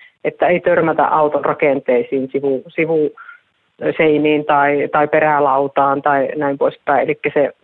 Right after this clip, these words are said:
se tulkitsee meille ik-, ikään kuin ihmissilmin, että mikä on turvallinen kohta sitten näytteenotolle.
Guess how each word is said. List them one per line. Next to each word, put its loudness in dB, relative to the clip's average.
se 0
tulkitsee 0
meille 0
ik-, -10
ikään 0
kuin -2
ihmissilmin, -4
että -8
mikä -2
on -4
turvallinen -2
kohta -4
sitten -10
näytteenotolle. -2